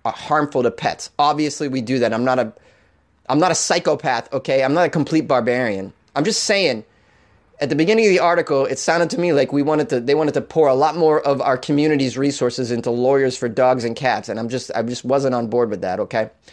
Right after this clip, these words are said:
We got real problems here that we need to get to first. If you haven't noticed,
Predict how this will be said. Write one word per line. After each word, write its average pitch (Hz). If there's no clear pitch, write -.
We 127
got 123
real 131
problems 120
here 104
that 98
we 110
need 107
to 107
get 117
to 107
first. 107
If 135
you 143
haven't 160
noticed, 175